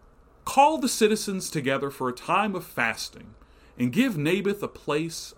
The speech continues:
of honor. And then seat two scoundrels across from him, who will accuse him of cursing God and the king. Then take him out and stone him to death."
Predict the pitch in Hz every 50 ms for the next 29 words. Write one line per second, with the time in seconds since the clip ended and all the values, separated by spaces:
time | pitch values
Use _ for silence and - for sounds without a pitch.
0 | - - - - - - - 123 110 104 95 - - - - - _ _ _ _
1 | _ _ _ _ _ _ _ - 151 170 208 277 339 392 381 359 339 - - -
2 | - 277 269 254 - - - - - 247 247 240 226 - - - - 202 190 202
3 | 208 208 190 170 175 156 143 143 - - - - - 160 151 147 - - - -
4 | - - - 98 98 101 - - - - - - - 208 208 208 202 196 185 190
5 | - - 262 285 294 277 247 - - 147 123 127 131 131 120 110 - - - -
6 | 247 254 254 - - - 190 170 147 143 147 147 143 143 143 - - - - 233
7 | 175 160 139 120 101 95 - - 135 110 85 - - - - - - - - -
8 | - - - _ _ - - - - - - - - 101 175 220 185 101 82 95
9 | 147 160 - - - - _ - - - 165 208 - 262 185 127 123 131 131 127
10 | - - - - - - - - - 101 104 107 - - - - - 185 175 170
11 | 165 147 113 90 95 90 92 - - 107 131 117 - - - -